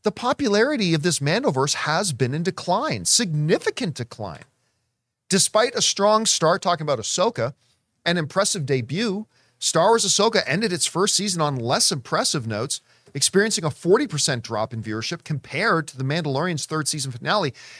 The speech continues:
And then if you look at that chart they put below there, those lines represent the popularity of season one, which is the bright orange, the biggest line in the chart. Then kind of the, uh,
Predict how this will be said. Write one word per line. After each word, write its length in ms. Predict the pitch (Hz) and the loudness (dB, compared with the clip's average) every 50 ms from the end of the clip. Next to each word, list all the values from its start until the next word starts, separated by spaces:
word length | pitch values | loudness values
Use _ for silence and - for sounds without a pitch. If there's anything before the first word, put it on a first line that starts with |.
| - - | -10 -4
And 100 | 165 190 190 | -2 0 0
then 80 | 220 208 | 0 0
if 100 | 202 190 | -2 -2
you 100 | 190 202 | -2 -2
look 140 | 233 226 | -2 -2
at 80 | 214 - | 0 0
that 160 | 180 170 156 | 0 0 -2
chart 300 | - - - 180 294 - | -2 -2 -2 -2 -2 -2
they 80 | - 175 | -4 -6
put 240 | - - 151 - - | -4 -4 -6 -4 -4
below 260 | 127 123 120 117 113 | -2 0 0 2 2
there, 240 | 113 123 123 120 117 - - - - - _ _ _ | 2 2 2 0 -2 -6 -14 -20 -20 -20 _ _ _
those 300 | 156 151 202 226 220 - | 2 4 4 4 4 4
lines 240 | 208 214 233 208 196 | 2 0 0 0 0
represent 460 | 202 190 196 190 165 185 180 175 - _ - | 0 0 0 0 0 0 -2 -2 -6 _ -6
the 100 | - 170 | -4 -4
popularity 640 | - - 190 175 196 - 190 170 175 170 175 170 165 151 | -2 0 0 0 0 0 -2 -2 0 0 0 0 0 -2
of 80 | 131 | 0
season 420 | - - 175 165 139 147 135 123 117 | 0 -2 -2 -2 -2 -2 -2 -2 0
one, 340 | 127 131 139 190 240 294 - - | 0 2 2 0 -2 -4 -8 -8
which 180 | 135 135 - | -6 -4 -4
is 120 | 147 127 - | -4 -4 -4
the 80 | 131 | -4
bright 260 | 104 131 139 151 160 - | -2 0 0 0 -2 -2
orange, 520 | 135 135 135 135 143 156 160 139 - - - | -2 -2 -2 0 -2 -2 -4 -4 -6 -8 -8
the 80 | - 135 | -8 -6
biggest 520 | 113 - 165 160 147 139 - - - - - _ _ _ | -4 -2 -2 0 0 -2 -2 -4 -6 -10 -18 _ _ _
line 360 | 123 127 127 123 123 120 117 | -4 0 0 0 0 0 -2
in 100 | 113 110 | -2 -4
the 80 | 104 101 | -4 -6
chart. 380 | - - - 98 117 160 165 _ _ _ _ - _ - - - - _ _ _ - | -6 -4 -2 -2 -2 -2 -4 _ _ _ _ -20 _ -20 -20 -20 -20 _ _ _ 0
Then 280 | 151 180 196 202 196 | 2 2 2 2 0
kind 340 | - - 170 185 185 180 185 | -2 -2 0 0 0 2 0
of 120 | 175 143 127 | 0 0 -2
the, 260 | 156 147 139 139 139 | -2 0 2 4 4
uh, 320 | 127 123 123 123 123 120 | 6 6 6 6 6 4